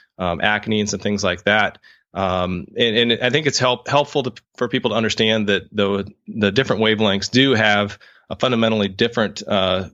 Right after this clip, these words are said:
provide a, a different cellular response. Um, and then, you know, going even beyond the visible spectrum into, uh, the infrared spectrum, I think there's a lot of confusion,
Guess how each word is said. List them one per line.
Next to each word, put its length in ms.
provide 300
a, 240
a 40
different 400
cellular 400
response. 720
Um, 600
and 120
then, 340
you 100
know, 240
going 280
even 180
beyond 320
the 60
visible 400
spectrum 560
into, 600
uh, 400
the 120
infrared 600
spectrum, 580
I 120
think 180
there's 140
a 40
lot 140
of 60
confusion, 720